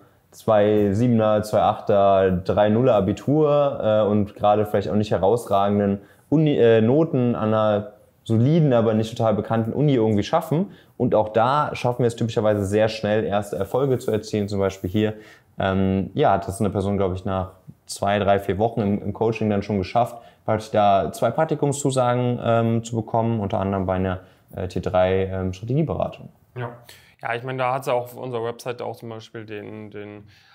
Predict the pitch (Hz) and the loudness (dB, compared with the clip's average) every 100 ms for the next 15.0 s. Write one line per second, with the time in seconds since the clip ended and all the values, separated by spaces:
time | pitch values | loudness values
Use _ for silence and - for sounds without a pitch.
0 | - 127 147 127 123 170 170 170 143 135 | -8 -6 -6 -8 -6 -2 -2 -2 -6 -6
1 | 127 123 156 170 147 131 127 123 - 123 | -6 -6 -8 -8 -8 -8 -8 -10 -12 -14
2 | 117 113 120 123 127 117 117 113 113 113 | -14 -16 -12 -12 -10 -10 -10 -10 -14 -14
3 | 107 107 107 110 110 101 - 123 123 117 | -12 -10 -12 -14 -18 -18 -12 -10 -10 -12
4 | 110 - 117 110 107 110 110 110 113 113 | -14 -12 -12 -8 -6 -6 -6 -8 -10 -12
5 | 107 117 113 117 110 - - 110 - 117 | -16 -18 -18 -16 -16 -16 -14 -14 -14 -18
6 | - _ _ _ _ - 143 127 123 123 | -18 _ _ _ _ -18 -14 -10 -10 -8
7 | 139 127 131 135 123 120 - 117 113 107 | -10 -10 -14 -16 -16 -16 -14 -12 -10 -8
8 | 107 107 110 107 107 113 113 113 101 120 | -8 -8 -10 -8 -10 -12 -14 -14 -10 -10
9 | - - 117 117 107 110 101 _ _ 123 | -10 -14 -10 -6 -6 -8 -16 _ _ -14
10 | 107 - 110 120 - 107 - 113 104 95 | -12 -10 -12 -12 -14 -14 -16 -16 -12 -12
11 | 92 - - - - 147 208 135 - 120 | -14 -20 -20 -20 -20 -10 -8 -8 -4 -4
12 | 120 117 - 113 113 113 113 110 107 131 | -4 -8 -10 -10 -8 -10 -12 -6 -2 -2
13 | 143 110 120 120 117 - 135 151 - - | -4 -8 -8 -10 -12 -12 -10 -10 -10 -10
14 | 165 165 123 113 - 117 113 143 123 | -10 -8 -10 -12 -10 -12 -10 -8 -8